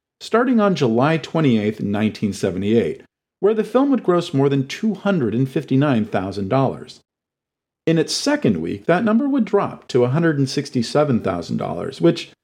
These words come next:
doesn't sound like a whole lot until you remember that ticket prices in Detroit in July and August of nineteen seventy-eight ran from a dollar fifty for matinee shows to three fifty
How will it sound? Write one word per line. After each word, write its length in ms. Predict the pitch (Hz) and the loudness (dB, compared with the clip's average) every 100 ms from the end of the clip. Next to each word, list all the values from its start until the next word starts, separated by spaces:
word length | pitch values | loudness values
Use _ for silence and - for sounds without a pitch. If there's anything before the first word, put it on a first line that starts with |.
| _ _ _ | _ _ _
doesn't 300 | 240 285 294 | -4 -2 -2
sound 320 | 247 226 233 214 | -2 0 0 0
like 200 | 190 170 | 0 -2
a 40 | |
whole 340 | 139 185 175 | -2 -2 0
lot 320 | 151 175 110 113 | 0 0 0 -2
until 300 | 131 - 143 | -2 -2 0
you 140 | 131 | 2
remember 560 | 127 160 202 117 101 - _ _ | 0 0 0 0 -2 -10 _ _
that 220 | 143 - | -2 0
ticket 260 | - 269 - | 0 0 -2
prices 360 | 214 202 196 156 | 0 0 0 0
in 120 | 139 | 2
Detroit 640 | 117 - 185 165 90 85 | 0 0 0 2 0 -2
in 160 | 104 104 | -4 -2
July 380 | 127 160 165 | -2 0 2
and 120 | 139 131 | 2 0
August 380 | 147 120 - | 0 -2 -4
of 100 | 92 | -2
nineteen 380 | 107 123 117 117 | 0 0 0 -2
seventy-eight 680 | - 123 113 117 135 98 - _ _ _ - | 0 0 2 2 2 -2 -8 _ _ _ -2
ran 240 | 175 202 | 0 0
from 160 | 185 139 | 0 0
a 40 | |
dollar 400 | 101 147 247 208 | 0 0 2 0
fifty 360 | - 117 - 110 | 0 -4 -4 -4
for 160 | 117 | -2
matinee 560 | 107 127 175 - 98 78 | 0 0 0 -2 -4 -6
shows 440 | - - 90 123 | -6 -6 -4 -6
to 140 | - - | -6 -8
three 480 | - - 139 233 285 | -8 -8 2 4 4
fifty 520 | - 85 - 78 | 0 -4 -4 -6